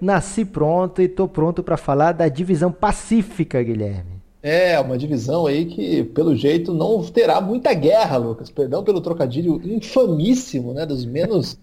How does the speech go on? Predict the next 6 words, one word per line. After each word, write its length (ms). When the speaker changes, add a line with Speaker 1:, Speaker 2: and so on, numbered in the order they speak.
Speaker 2:
<laughs> 160
inspirados 600
da 80
história 420
desse 180
podcast. 540